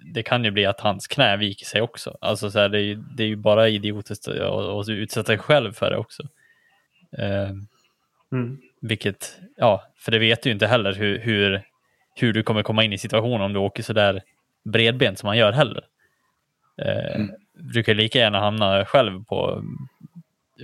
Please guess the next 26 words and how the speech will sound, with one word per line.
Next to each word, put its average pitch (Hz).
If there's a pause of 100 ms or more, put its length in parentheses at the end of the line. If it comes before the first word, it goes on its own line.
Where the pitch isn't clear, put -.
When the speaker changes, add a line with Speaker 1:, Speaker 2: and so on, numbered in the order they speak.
(120)
Speaker 1:
på 113
den, 98
eh, 101
ledbandsskalan 104
som, 101 (500)
som 98
nu 101
Hartman 104
landar 98
på. 101 (220)
Ehm, 104 (1080)
men 104
så -
jag 110
har 113
svårt 127
att 127
se 113
att 101
den 101
intentionen 104
var 98
att 98
han 101
skulle 101
s-, -